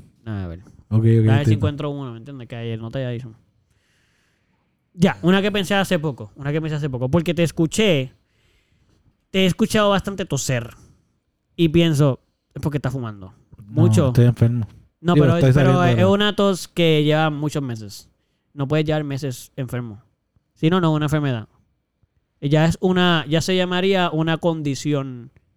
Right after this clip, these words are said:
Speaker 1: de salud persistente y pues, pues, lo que pensé fue, porque mi primo fuma, es un fumador empedernido. So, yo he escuchado la tos de cuando es pulmonar. So, yo dije, eso es lo que, no pensé que la tos era por eso. Dije, ah,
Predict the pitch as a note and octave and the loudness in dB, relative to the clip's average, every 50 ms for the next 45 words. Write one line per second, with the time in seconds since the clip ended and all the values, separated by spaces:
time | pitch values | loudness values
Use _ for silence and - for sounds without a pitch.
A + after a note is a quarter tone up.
0 | _ - D3+ C3+ B2+ B2 B2 A#2+ A#2 A2 - - C#3 C3+ C#3 D3+ - G3 G3 F#3+ | _ -2 -2 0 2 2 2 2 0 -2 -4 -6 -6 -4 -4 -4 -2 -4 -4 -4
1 | - D#3+ C#3+ C#3 - C#3 B2+ B2+ D3 C#3+ - - - - - - - - - - | -2 -4 -4 -2 -2 -4 -4 -2 -2 -4 -6 -8 -16 -20 -20 -20 -20 -20 -18 -14
2 | - D#3 D3+ D3 D#3+ C#3+ F3+ F3 D3 D#3 D3+ C3 A#2+ - - C#3+ C3+ D#3 D3+ C#3+ | -10 -8 -6 -4 -4 -2 -2 0 2 2 2 0 0 -4 -8 -6 -4 -4 -4 -4
3 | - - - - - - F3 E3+ D3 - _ - - F#3 F#3+ G3 G3 G#3 G3 - | -6 -10 -14 -12 -8 -6 -6 -6 -6 -8 _ -6 -2 -2 -2 -2 -2 -4 -4 -4
4 | G#3+ G#3 G3 E3+ C3 _ _ _ _ _ _ _ _ - C#3+ D3 C#3 D#3 D#3+ D#3+ | -6 -6 -6 -8 -12 _ _ _ _ _ _ _ _ -10 -8 -8 -6 -8 -8 -8
5 | D#3+ D#3+ E3 E3+ E3 D#3+ - E3 E3 E3 F3 F3+ F3 C#3 B2 - _ _ _ _ | -8 -8 -8 -8 -8 -8 -8 -8 -6 -6 -8 -8 -8 -10 -10 -14 _ _ _ _
6 | _ _ _ C3+ B2+ B2 B2 C3 - D3 B2 D3 C#3+ C#3 C#3+ C#3+ C3+ C3+ D3 D3 | _ _ _ -8 -6 -6 -6 -6 -6 -8 -10 -10 -12 -12 -12 -12 -12 -12 -12 -12
7 | C#3 C#3+ C#3+ C3 B2+ C3 B2+ B2+ B2+ B2 B2 B2+ B2 B2 - - C3+ B2+ - - | -10 -10 -8 -6 -6 -6 -6 -4 0 2 2 4 2 2 0 -2 -4 -4 -2 0
8 | D#3 D3+ C#3+ C#3+ C3+ C3 C3 C#3 D3 C#3+ C3 C#3+ D3+ C#3+ D3+ D#3+ E3+ E3 E3 D3 | 2 2 2 0 -2 -4 -2 0 0 0 2 2 4 4 4 4 4 4 2 2
9 | B2+ - - - - - - - - - - - _ _ _ _ - E3 D#3+ G3 | -2 -4 -10 -20 -20 -20 -20 -20 -20 -20 -20 -20 _ _ _ _ 0 2 4 4
10 | G#3 G#3+ G3+ A3+ G#3+ G3+ G3 G3 G#3 G#3+ A3+ A3+ B3+ B3 A#3+ - B3 A#3 A#3+ A#3+ | 4 2 2 0 -2 -2 0 2 2 2 2 2 0 0 0 0 0 0 2 2
11 | A3+ G#3+ A#3 A3+ - - A3+ A3 G#3+ A3 F#3+ F#3+ F#3+ - - D#3+ A#2 - _ _ | 2 2 0 0 0 0 -2 0 0 2 2 2 2 2 0 -2 -2 -4 _ _
12 | _ _ _ - E3 F3+ E3 E3 D#3 C#3+ C#3+ _ - - D#3 F3 F3+ F3+ E3+ D3 | _ _ _ -2 2 4 4 4 4 2 0 _ -6 -2 0 2 2 2 0 -2
13 | A#2+ - | -4 -8